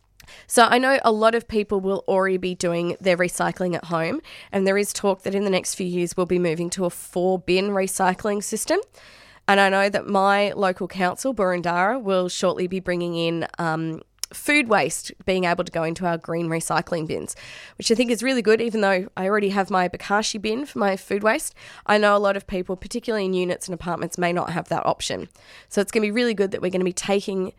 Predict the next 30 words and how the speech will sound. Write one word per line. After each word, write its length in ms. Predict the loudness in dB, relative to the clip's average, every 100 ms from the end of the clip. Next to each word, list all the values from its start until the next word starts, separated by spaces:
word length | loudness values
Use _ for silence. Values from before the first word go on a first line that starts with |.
| _
those 300 | 0 2 2
organic 560 | 0 0 2 2 0 -6 -6
scraps 720 | -4 2 2 2 -2 -8 -10 _ _ -4
out 320 | 2 2 0 -4
of 100 | -2
our 180 | 0 0
landfill. 600 | 0 -2 -2 -4 -6 -8 -16 _ _ _ _ -20 -20 -20 -20 -20 -6
But 100 | 0
there's 160 | 0 2
things 280 | 2 2 0
that 160 | -2
you 80 | -2
can 160 | -2 0
do 220 | 0 0
in 140 | 0 0
the 120 | 2
office 520 | 0 0 -2 -4 -6 -6
as 180 | -4 2
well. 360 | 4 4 2 2
I 260 | 4 4
have 160 | 2 -2
set 200 | -2 0
up 180 | -2 0
a 40 | 0
recycling 680 | 0 0 0 0 -2 -2
box 340 | 0 -2 -4 -6
in 140 | -2
our 160 | 0 0
office, 500 | -4 -4 -6 -6 -10 -14 -20 -20 -2
um, 560 | 4 6 4 2 -4 -8